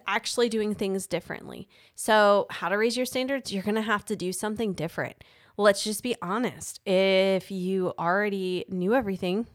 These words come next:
and knew what you were doing, and then you would be that one percent. You would have high standards. You would have a healthy relationship,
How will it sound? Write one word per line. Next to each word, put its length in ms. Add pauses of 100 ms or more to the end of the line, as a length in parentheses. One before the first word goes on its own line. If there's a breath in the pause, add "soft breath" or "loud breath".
(200)
and 220
knew 120
what 140
you 60
were 80
doing, 440 (440 soft breath)
and 400 (220)
then 220
you 100
would 120
be 100
that 180
one 200
percent. 400 (280)
You 300
would 180
have 260
high 140
standards. 640 (140)
You 140
would 60
have 160
a 20
healthy 260
relationship, 640